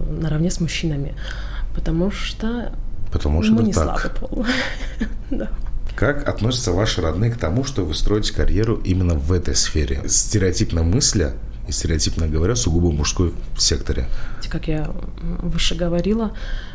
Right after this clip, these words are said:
Speaker 1: никаких преград. У нас все только за. За то, чтобы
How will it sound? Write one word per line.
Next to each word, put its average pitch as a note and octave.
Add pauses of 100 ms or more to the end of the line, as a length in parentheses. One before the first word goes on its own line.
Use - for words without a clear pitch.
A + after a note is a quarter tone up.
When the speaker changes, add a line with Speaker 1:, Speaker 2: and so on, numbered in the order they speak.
(360)
Speaker 1:
никаких E3+
преград. D#3+ (800)
У E3+
нас E3 (200)
все D3 (100)
только D3+
за. D3 (760)
За D#3+ (340)
то, E3
чтобы E3